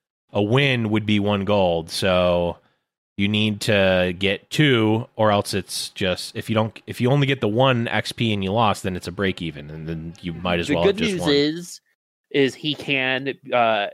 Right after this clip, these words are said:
Speaker 2: just kinda slot into an auto attacking based comp. Like, you could just put him in a cybernetic comp because he can hold items that,
Speaker 1: Yes.
Speaker 2: you know, someone else in the comp can hold. Uh,
Speaker 1: Yeah.
Speaker 2: but you're, you're, you're investing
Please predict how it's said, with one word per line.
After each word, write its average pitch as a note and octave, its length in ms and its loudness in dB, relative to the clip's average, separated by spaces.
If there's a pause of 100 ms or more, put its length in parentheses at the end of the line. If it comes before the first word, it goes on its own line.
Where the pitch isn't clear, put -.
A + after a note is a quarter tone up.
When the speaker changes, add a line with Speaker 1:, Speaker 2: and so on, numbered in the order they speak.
(120)
Speaker 2:
just B2 200 -16
kinda B2+ 180 -4
slot A2+ 500 -2
into G#2+ 1000 -8 (400)
an C3 100 -2
auto A2+ 320 2
attacking B2+ 880 -6
based C3 280 -2
comp. C3 260 -2
Like, A2 100 -6
you A#2+ 80 -12
could - 120 -16
just A#2+ 120 -12
put C#3+ 160 -4
him A#2 100 -4
in G2+ 200 -8
a G2 40 -8
cybernetic G2+ 540 -6
comp G#2+ 220 -8
because A2 200 -10
he G#2+ 80 -12
can G2+ 120 -14
hold G#2 240 -8
items G#2 420 -8
that, G2 300 -4
Speaker 1:
Yes. - 400 -10
Speaker 2:
you A2+ 80 -10
know, A2 60 -6
someone A2 280 -8
else G2+ 220 -8
in B2 40 -14
the G#2+ 80 -10
comp G#2 280 -10
can - 160 -20
hold. G#2 420 -8 (420)
Uh, G#2+ 220 2
Speaker 1:
Yeah. A2+ 200 2
Speaker 2:
but G#2+ 180 0 (580)
you're, E3+ 440 2
you're, E3+ 380 2
you're F3 200 2
investing F3 720 -2